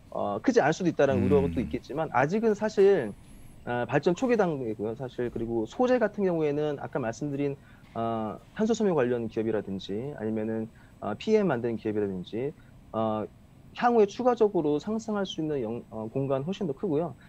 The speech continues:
Speaker 1: 유시 동력 같은 경우도 밸류에이션 굉장히 쌉니다.
Speaker 2: 음.
Speaker 1: 제가 봤을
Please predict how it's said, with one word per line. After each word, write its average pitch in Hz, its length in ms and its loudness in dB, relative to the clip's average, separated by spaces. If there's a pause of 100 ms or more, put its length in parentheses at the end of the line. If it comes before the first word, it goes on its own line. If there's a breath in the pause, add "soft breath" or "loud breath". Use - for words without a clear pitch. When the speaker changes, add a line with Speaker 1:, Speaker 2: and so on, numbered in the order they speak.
Speaker 1:
유시 151 160 2
동력 226 280 2
같은 185 220 0
경우도 156 460 0
밸류에이션 135 320 0
굉장히 117 240 -4
쌉니다. 156 420 -4 (180)
Speaker 2:
음. 92 260 2
Speaker 1:
제가 175 140 8
봤을 185 160 4